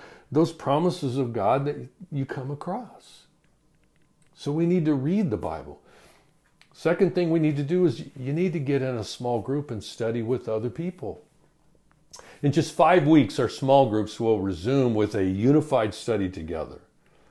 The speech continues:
So on Sunday mornings, there's gonna be a message from the Bible, and then that week, each one of our small groups will study that passage together.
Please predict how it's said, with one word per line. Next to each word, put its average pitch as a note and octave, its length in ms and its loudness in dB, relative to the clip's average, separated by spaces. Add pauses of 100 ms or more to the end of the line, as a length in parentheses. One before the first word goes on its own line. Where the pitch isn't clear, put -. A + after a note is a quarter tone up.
(220)
So - 160 -2
on G#2 120 2
Sunday D#3 260 4
mornings, C#3+ 720 2 (360)
there's A#2+ 120 0
gonna C3+ 160 6
be A2+ 120 6
a G#2+ 40 8
message B2+ 500 2
from C#3+ 280 -2
the C3 60 0
Bible, F#2+ 560 -2 (520)
and A2 100 -2
then C3 220 6
that C#3 260 4
week, C#3+ 480 4 (240)
each C#3+ 260 0
one D#3 160 4
of C#3 120 2
our C3 140 6
small B2 400 0
groups F#2+ 360 -2
will E2 80 -8
study B2 460 -2
that C3 260 0
passage F#2 640 -10
together. C#3+ 520 -4